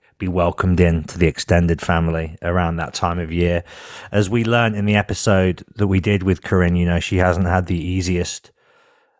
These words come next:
of upbringings and the normalest of, of family settings. So to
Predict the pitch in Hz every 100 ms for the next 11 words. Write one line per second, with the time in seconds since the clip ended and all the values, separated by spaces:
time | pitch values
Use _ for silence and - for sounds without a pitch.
0 | _ - 95 85 95 - 101 90 85 85
1 | 85 92 92 90 98 101 104 101 92 -
2 | 101 85 92 85 117 110 113 101 - 104
3 | 90 92 90 90 - 90 87 - 92 92